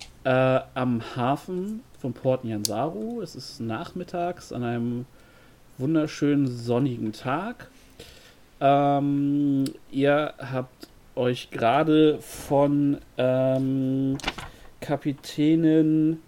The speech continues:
äh, Swift and Dark verabschiedet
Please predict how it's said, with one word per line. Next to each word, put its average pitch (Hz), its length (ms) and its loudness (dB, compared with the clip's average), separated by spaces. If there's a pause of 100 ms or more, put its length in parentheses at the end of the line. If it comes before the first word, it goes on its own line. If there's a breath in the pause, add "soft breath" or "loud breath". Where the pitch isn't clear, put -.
(560)
äh, 135 280 4
Swift - 440 -4
and 123 160 -2
Dark 117 300 6
verabschiedet - 840 -4